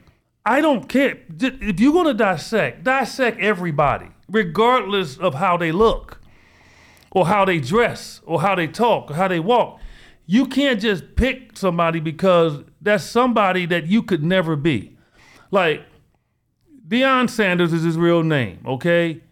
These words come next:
Yes, he changed his name to Prime, okay, and all of that, you know, Prime Time. But he earned Prime Time.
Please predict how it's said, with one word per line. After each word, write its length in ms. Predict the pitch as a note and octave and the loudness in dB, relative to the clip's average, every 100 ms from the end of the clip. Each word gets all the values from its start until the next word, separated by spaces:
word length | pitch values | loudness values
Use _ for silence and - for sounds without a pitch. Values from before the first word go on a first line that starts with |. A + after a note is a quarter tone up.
| _ _ | _ _
Yes, 280 | G#3+ E3 - | -2 0 -2
he 140 | E3+ | -6
changed 320 | - G#3+ G#3 | -2 0 0
his 80 | F#3+ | -2
name 320 | F#3+ G3 G3 | 0 0 -2
to 60 | E3+ | -4
Prime, 680 | B2 D#3+ F#3 C#3 G#2 G2 C#3 | -4 0 0 0 -4 -6 -6
okay, 340 | - F#3 F3 | 0 0 2
and 80 | D#3 | 0
all 240 | F3+ F#3+ | 2 2
of 80 | F3 | 2
that, 320 | E3+ C#3 - | 0 0 -2
you 120 | F3 F3+ | -4 0
know, 160 | E3+ | 0
Prime 420 | - G3 G3 E3+ | 0 0 2 0
Time. 320 | C#3 D#3 A#2+ C3 | 0 0 0 0
But 120 | F#3+ | 0
he 120 | A3+ | 0
earned 360 | G#3+ C4+ C#4 D#3+ | 2 2 2 2
Prime 320 | F3 D#3 B2+ | 0 2 0
Time. 380 | D3 C3 F#2+ | 0 -2 -2